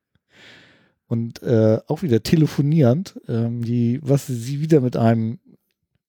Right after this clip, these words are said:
nicht fröhlichen Gesichtsausdruck quittierte. Dann kam i-, dann kam die Suppe, die sie sich offensichtlich bestellt hatten. Ähm, sie wartete und wartete und wartete und irgendwann <laughs> fingen sie an zu essen.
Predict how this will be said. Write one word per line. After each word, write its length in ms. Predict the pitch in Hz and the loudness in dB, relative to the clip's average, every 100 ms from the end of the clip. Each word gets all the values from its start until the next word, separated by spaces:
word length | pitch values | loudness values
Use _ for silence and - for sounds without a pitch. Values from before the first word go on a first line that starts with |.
| _ | _
nicht 300 | - 151 190 | -2 0 0
fröhlichen 480 | - - 196 202 185 | -6 -8 -6 -4 -2
Gesichtsausdruck 800 | 151 156 220 139 117 - 127 - | 0 0 0 0 0 -2 -6 -6
quittierte. 680 | - 120 - 139 120 127 190 - _ _ _ _ _ _ _ _ _ | -6 -6 0 2 2 2 0 -4 _ _ _ _ _ _ _ _ _
Dann 240 | - 113 123 | -2 0 0
kam 320 | 139 127 123 | 2 2 2
i-, 220 | 135 156 | -2 0
dann 160 | 123 143 | 0 0
kam 280 | - 135 127 | 0 0 2
die 100 | 107 | 0
Suppe, 440 | 110 170 143 123 | 0 0 2 2
die 140 | 117 | 2
sie 160 | 107 110 | 0 0
sich 160 | 113 131 | -2 -2
offensichtlich 560 | 117 127 113 - 143 | -4 -2 -2 -2 -6
bestellt 540 | 127 - 127 135 123 - | -6 -2 2 2 0 -2
hatten. 340 | 120 143 196 _ _ - _ _ _ _ _ - | -2 -4 -10 _ _ -20 _ _ _ _ _ -8
Ähm, 440 | 139 110 107 110 - _ _ _ | -2 0 0 -4 -10 _ _ _
sie 260 | 107 120 110 | -6 -4 0
wartete 460 | 113 175 190 139 135 | 0 2 2 2 2
und 160 | 127 | 2
wartete 460 | 120 147 196 139 127 | 2 2 2 2 0
und 160 | 113 117 | 0 0
wartete 500 | 156 220 120 123 143 | 0 0 0 2 0
und 140 | 120 | 0
irgendwann 340 | 127 135 127 | 0 2 2
<laughs> 0 | |
fingen 240 | 123 143 123 | 2 2 2
sie 220 | 117 107 - | 2 0 0
an 160 | 139 | -2
zu 260 | - - 120 127 - | -4 -4 -4 -4 -6
essen. 400 | 151 - 151 | -8 -10 -14